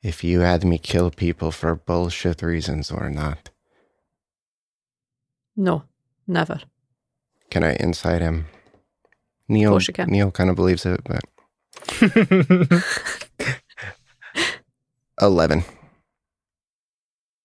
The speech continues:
Speaker 2: He's telling the truth.
Speaker 1: Fine.
Speaker 2: They might not be in Bellum.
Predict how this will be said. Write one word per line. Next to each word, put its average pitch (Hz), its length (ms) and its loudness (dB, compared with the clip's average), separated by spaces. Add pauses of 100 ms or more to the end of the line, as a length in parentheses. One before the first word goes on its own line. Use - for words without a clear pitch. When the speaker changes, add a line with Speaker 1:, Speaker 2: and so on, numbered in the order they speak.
(920)
Speaker 2:
He's 208 280 0
telling 165 280 0
the 156 80 -4
truth. - 400 -10 (3500)
Speaker 1:
Fine. 85 440 -4 (2750)
Speaker 2:
They 190 180 0
might 175 360 0
not 165 420 -2
be 160 160 -6
in 156 100 -6
Bellum. 151 420 -8